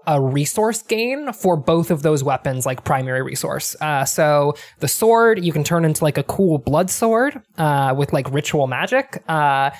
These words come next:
and to do that, you have to have, like, hit a bunch of enemies and you have to have, like, charged it up. And then you make the decision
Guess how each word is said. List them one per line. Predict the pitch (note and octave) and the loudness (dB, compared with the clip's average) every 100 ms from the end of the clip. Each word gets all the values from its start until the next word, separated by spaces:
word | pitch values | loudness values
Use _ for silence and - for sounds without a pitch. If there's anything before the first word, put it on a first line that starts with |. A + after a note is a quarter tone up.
| - - | -14 -4
and | F3 D#3 | -2 -2
to | - E3 | -4 -2
do | D#3+ G#3 | 0 2
that, | F#3+ D#3+ | 2 2
you | E3 | 0
have | D#3 - | 0 0
to | D#3+ | 0
have, | |
like, | C#3 | -2
hit | - - D#3+ | -2 -2 0
a | |
bunch | D3 C#3 C3+ | 0 -4 -4
of | |
enemies | C3 B2+ C3 - | -4 -6 -8 -8
and | D3 | -2
you | D3+ | -2
have | C#3 | 0
to | C#3+ | -2
have, | C3+ | -2
like, | C3+ | -4
charged | - E3+ F#3 - | -2 0 0 0
it | F#3 | 0
up. | C#3+ C3 - | 0 0 0
And | E3+ | 2
then | F3+ | 2
you | F#3+ | 2
make | E3+ E3+ F3 | 2 0 -2
the | D#3 | -2
decision | C#3+ C#3 - - E3+ A3 A#3 D4+ | -4 -6 -6 -2 0 0 -4 -8